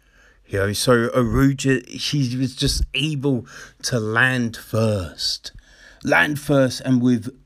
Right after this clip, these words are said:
you know, more impressive shots, right? And Modafferi, she showed her heart in this one, because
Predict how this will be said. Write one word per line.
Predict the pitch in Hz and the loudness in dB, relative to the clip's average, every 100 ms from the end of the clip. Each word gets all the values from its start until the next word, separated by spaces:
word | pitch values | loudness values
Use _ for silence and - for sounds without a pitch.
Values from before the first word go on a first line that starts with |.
| - | -6
you | 135 | -6
know, | 101 104 _ _ - | -4 -10 _ _ -8
more | 135 139 143 | -2 0 2
impressive | 131 120 123 117 104 | 0 -2 -8 -8 -10
shots, | - - 110 - - - - _ _ _ _ _ _ _ | -8 -6 -8 -10 -12 -10 -10 _ _ _ _ _ _ _
right? | - 123 139 131 - - _ 139 | -4 -2 -2 -8 -20 -20 _ 2
And | 156 156 151 139 - _ _ _ _ _ _ _ _ _ _ - | 4 4 2 0 -8 _ _ _ _ _ _ _ _ _ _ -14
Modafferi, | - 196 185 - 180 143 92 | -4 0 0 2 2 2 0
she | - - 175 156 | -2 0 0 0
showed | - - 143 131 127 - | 0 2 4 2 2 -2
her | 120 117 | -2 -4
heart | - - 107 107 104 - | -12 -4 0 2 0 -4
in | - 95 92 | -10 -8 -4
this | 107 - - | -4 -4 -10
one, | - - - _ - _ _ _ | -8 -10 -10 _ -20 _ _ _
because | 120 123 | 2 2